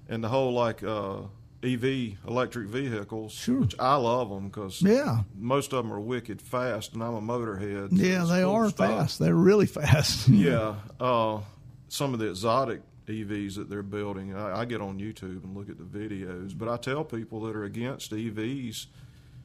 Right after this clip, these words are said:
Speaker 1: "Well, you better get a bicycle or a horse."
Speaker 2: Yeah,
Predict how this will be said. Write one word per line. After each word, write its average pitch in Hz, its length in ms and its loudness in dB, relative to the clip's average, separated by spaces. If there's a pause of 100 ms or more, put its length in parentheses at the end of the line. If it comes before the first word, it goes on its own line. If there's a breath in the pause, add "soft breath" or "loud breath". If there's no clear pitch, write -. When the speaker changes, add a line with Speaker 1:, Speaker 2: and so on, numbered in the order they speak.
(720 loud breath)
Speaker 1:
"Well, 110 200 -8
you 117 140 -2
better 127 240 0
get 120 160 -2
a 117 40 0
bicycle 123 640 0
or 120 120 0
a 110 60 -2
horse." 127 520 -4 (100)
Speaker 2:
Yeah, 202 280 8